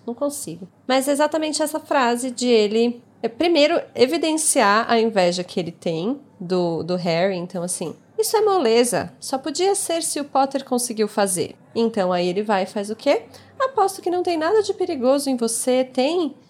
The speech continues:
Seu brutamontes feioso." Achei altamente insultante, né? Brutamontes feioso. Pois bem, Draco, pra quê?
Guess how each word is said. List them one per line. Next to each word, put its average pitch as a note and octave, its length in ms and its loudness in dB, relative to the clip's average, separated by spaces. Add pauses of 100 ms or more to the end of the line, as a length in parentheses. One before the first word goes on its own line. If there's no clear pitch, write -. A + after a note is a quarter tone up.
Seu G#3+ 320 0
brutamontes G#3 960 4
feioso." F#3 540 4
Achei F3+ 320 -2
altamente A3 640 -4
insultante, A3+ 800 -6
né? F#3+ 340 -6 (100)
Brutamontes A3 560 -4
feioso. E3+ 480 -6 (180)
Pois D4+ 320 4
bem, G3 400 4 (100)
Draco, A3 720 4 (300)
pra C#4 180 4
quê? D#3+ 340 0